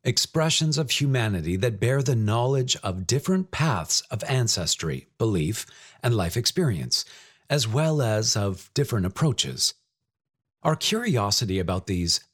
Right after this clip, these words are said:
othernesses has the power to dispel fear and ignorance. Therefore, culture, when seen in the full splendor of its variety, can be a unifying force. When we all come to the table with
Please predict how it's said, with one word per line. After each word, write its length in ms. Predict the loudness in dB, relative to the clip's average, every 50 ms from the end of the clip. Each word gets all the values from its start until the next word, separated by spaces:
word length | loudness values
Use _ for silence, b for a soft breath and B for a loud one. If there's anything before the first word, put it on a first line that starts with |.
| _ _ _ -2
othernesses 920 | -2 0 0 0 0 0 0 0 0 0 0 0 0 0 0 0 -2 -4 B B B B B B B B
has 180 | -2 0 0 0
the 100 | 0 -2
power 420 | 0 0 0 0 2 2 2 0
to 140 | 0 0 -2
dispel 460 | 0 0 0 0 0 -2 -2 -2 -2
fear 540 | -2 -4 -2 0 0 0 0 0 -4 -6 -6 -4
and 140 | -2 -2 -2 0
ignorance. 640 | -2 -2 -2 -2 -2 -2 -2 -2 0 0 -2 -2 -2 _ _ _ _ _ _ _ _ _ _ _ b b b
Therefore, 400 | 0 0 2 2 0 -2 -2 -2
culture, 600 | -4 -4 -2 -2 -2 0 0 -2 -2 -2 -4 -6 -10 _ _
when 180 | 0 2 2 2
seen 380 | 2 2 2 2 2 2 2 2
in 100 | 0 0
the 100 | -2 -2
full 280 | -4 -2 -2 -2 0
splendor 1040 | 0 0 0 -2 -4 _ -8 -4 -2 0 2 2 2 2 2 0 0 -2 -2 -2 -2
of 140 | -2 -2 0
its 160 | 0 0 0
variety, 800 | 0 0 0 0 0 0 0 0 0 0 0 -2 -4 -6 -8 -10 B B B B B B B B _
can 160 | 0 2 2
be 160 | 4 4 4
a 60 | 4
unifying 640 | 2 2 2 2 4 4 2 2 2 2 2 2 0 0
force. 580 | -2 -2 -2 0 0 0 0 0 0 -2 -2 b b b b b b _ _ _ _ _ _ _ _ _ _ _ _ 0
When 200 | 2 4 4 4
we 140 | 4 2
all 160 | 2 0 -2 -2
come 260 | 0 0 0 2 0
to 100 | 0 -2
the 100 | -2 -2
table 380 | -2 -2 0 0 0 0 0 -2
with 160 | -4 -4 -6